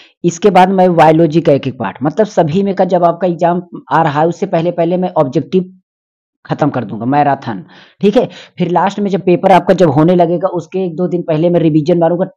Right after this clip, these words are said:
टोटल सभी पार्ट का मैराथन, सभी को कॉम्बिनेशन करके बना दूंगा। तो यहाँ पर आज आपका है प्रकाश का परावर्तन तथा अपवर्तन, जो कि आपके सामने यहाँ पर दिख रहा होगा। अगर आपको दिख रहा हो तो यहाँ पर सामने देख सकते हैं, तो ये, ठीक है, क्लास टेंथ के लिए एग्जाम all tentative questions for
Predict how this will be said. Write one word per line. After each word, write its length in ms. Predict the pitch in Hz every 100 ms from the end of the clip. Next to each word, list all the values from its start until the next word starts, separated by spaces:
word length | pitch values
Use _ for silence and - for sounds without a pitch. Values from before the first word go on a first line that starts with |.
| -
टोटल 420 | 165 180 185 185 208
सभी 280 | 190 170
पार्ट 260 | 196 156 147
का 140 | -
मैराथन, 420 | 147 147 139 135 160
सभी 280 | 160 151
को 140 | 175 170
कॉम्बिनेशन 580 | 147 147 156 143 - 127
करके 220 | 117 107
बना 200 | 107 98
दूंगा। 300 | 95 90 87 - - -
तो 60 | 165
यहाँ 120 | 156
पर 140 | 185
आज 180 | 170 160
आपका 240 | 165 160 156
है 80 |
प्रकाश 300 | 156 151 143
का 100 | -
परावर्तन 540 | 151 147 139 139 139 170
तथा 260 | 151 - 151
अपवर्तन, 520 | 135 139 139 185 190
जो 120 | 160
कि 140 | 151
आपके 180 | 147 139
सामने 300 | 143 135 143
यहाँ 140 | 139 135
पर 140 | 123
दिख 200 | 117 160
रहा 100 | 139
होगा। 260 | 123 151 180 - - 127
अगर 120 | 139
आपको 200 | 139 147
दिख 200 | 127 156
रहा 120 | 139
हो 100 | 139
तो 100 | 143
यहाँ 140 | 139 135
पर 80 | 135
सामने 240 | 135 131
देख 180 | 113 143
सकते 240 | 139 -
हैं, 200 | 120 156 208 - - -
तो 60 | 151
ये, 180 | 131 147 - _ _ -
ठीक 140 | 202
है, 100 | 247 - - -
क्लास 200 | 127 123
टेंथ 140 | 123
के 100 | -
लिए 200 | 95 92 - _ _ _ -
एग्जाम 420 | 165 202 202 208
all 240 | 190 202
tentative 500 | 190 180 180 175 208 208 _ _ _ _ _ _ -
questions 500 | 175 160 196 196 -
for 180 | 170